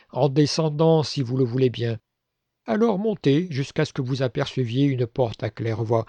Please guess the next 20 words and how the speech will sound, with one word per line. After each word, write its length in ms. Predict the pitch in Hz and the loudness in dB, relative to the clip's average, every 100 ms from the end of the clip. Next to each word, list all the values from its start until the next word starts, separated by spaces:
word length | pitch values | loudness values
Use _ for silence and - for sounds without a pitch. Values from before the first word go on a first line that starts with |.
| - - | -8 0
Oh, 240 | 156 156 - _ _ - | 4 4 2 _ _ 0
que 120 | 135 | 0
je 140 | 120 | 2
suis 240 | 131 - 120 | 0 -2 -4
bête. 340 | 107 110 - - - - | -2 -4 -8 -20 -20 -4
Vous 160 | 139 | 0
le 120 | 151 156 | 2 2
savez 300 | - 127 123 | 2 0 0
aussi 260 | 120 - | -2 -4
bien 220 | 110 120 | -2 -2
que 100 | 113 | 0
moi. » « 360 | 131 123 101 90 _ _ _ _ | -2 -2 -6 -8 _ _ _ _
Mais 280 | 233 262 247 | -8 -4 -2
oui, 360 | 190 180 185 175 | 2 2 2 2
mais 160 | 170 | 0
oui. 260 | 156 131 107 - - | 0 0 -6 -12 -6
À 120 | 151 | -4
tout 180 | 143 196 | -2 -2
à 100 | 180 | 0
l'heure. 280 | 127 107 - | 0 0 -4